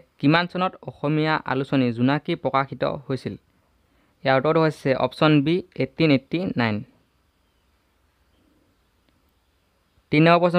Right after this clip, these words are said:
হৈছে, জোনাকী আলোচনীৰ প্ৰথমজন সম্পাদক কোন আছিল? ইয়াৰ উত্তৰটো হৈছে অপশ্যন ডি, চন্দ্ৰকুমাৰ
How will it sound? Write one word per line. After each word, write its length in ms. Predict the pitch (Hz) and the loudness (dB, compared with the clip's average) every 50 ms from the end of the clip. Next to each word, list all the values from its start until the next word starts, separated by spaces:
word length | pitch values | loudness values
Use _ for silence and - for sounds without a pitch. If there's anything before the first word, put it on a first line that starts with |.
| 175 170 | 4 4
হৈছে, 240 | 165 - - 135 127 127 - - _ _ _ _ _ - | 2 2 0 0 0 0 0 -2 _ _ _ _ _ 0
জোনাকী 360 | 131 131 147 165 175 170 190 185 165 | 2 4 4 4 2 0 0 0 2
আলোচনীৰ 360 | 165 165 - 165 160 165 165 - - | 2 0 0 0 -2 -2 -2 -2 -4
প্ৰথমজন 440 | 123 - - 160 165 160 170 170 165 147 131 131 | -6 -2 0 0 2 2 2 2 0 0 0 2
সম্পাদক 400 | 131 131 - 143 143 147 147 - - | 0 2 2 2 0 0 -2 -4 0
কোন 100 | 147 143 127 | 2 2 2
আছিল? 200 | 120 - - - 151 185 _ _ _ _ _ _ _ _ - | 2 -2 -10 -14 -14 -16 _ _ _ _ _ _ _ _ -2
ইয়াৰ 140 | 131 123 127 | 0 0 0
উত্তৰটো 200 | 123 143 147 147 147 | 0 -2 -2 0 0
হৈছে 300 | 151 147 - - 131 120 120 113 - _ _ _ _ _ - 127 | 0 -2 -2 -4 -2 -2 -2 -4 -8 _ _ _ _ _ -2 -2
অপশ্যন 300 | 135 - - - 160 160 160 156 143 | -2 -2 0 0 2 2 2 2 2
ডি, 100 | 147 156 160 175 - _ _ _ _ - | 0 -2 -2 -4 -8 _ _ _ _ 0
চন্দ্ৰকুমাৰ 540 | - 131 135 139 135 - 139 139 143 151 | 2 4 4 4 2 2 2 2 2 2